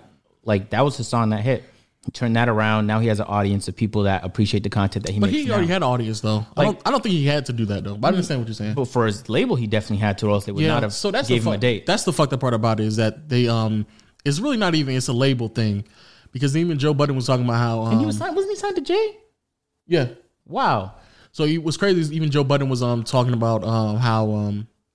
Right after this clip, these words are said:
Speaker 2: I don't know if he was signed to Jay. Let me not say that, but I know they had some type of affiliation.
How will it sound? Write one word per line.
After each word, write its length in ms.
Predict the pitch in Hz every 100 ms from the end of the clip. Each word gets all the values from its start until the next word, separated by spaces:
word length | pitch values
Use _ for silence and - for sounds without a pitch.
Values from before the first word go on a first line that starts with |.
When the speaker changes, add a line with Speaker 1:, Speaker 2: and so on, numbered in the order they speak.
| _
Speaker 2:
I 60 | 247
don't 100 | 359
know 60 | 320
if 60 | 185
he 60 |
was 100 | 151
signed 180 | - 120
to 60 | 113
Jay. 100 | 120
Let 80 |
me 60 | 208
not 140 | 104
say 140 | - 113
that, 200 | 101 101
but 80 | 123
I 20 |
know 100 | 147
they 100 | 131
had 260 | 123 113
some 120 | - 117
type 160 | 117
of 60 | 104
affiliation. 600 | 107 110 104 104 101